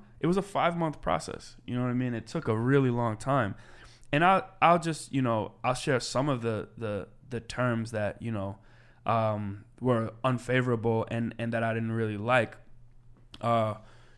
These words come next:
you know, one of those was, um, there were, uh, thresholds, essentially, that, that would, you know,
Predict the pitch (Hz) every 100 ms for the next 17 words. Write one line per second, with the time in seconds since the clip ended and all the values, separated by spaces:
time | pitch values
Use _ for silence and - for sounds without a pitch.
0 | - 127 120 113 101 - 120 139 131 127
1 | 123 120 117 120 117 113 110 110 - -
2 | - - - - 123 117 113 113 110 107
3 | 104 - - - - 120 127 123 123 120
4 | 123 117 117 113 113 117 - - - -
5 | - - 120 113 104 69 - - - -
6 | - - - - - 135 135 127 101 78
7 | - 101 - 104 - 92 71 - 117 110
8 | - - - - - - - - 120 104
9 | 127 123 113 110 104 127 120 107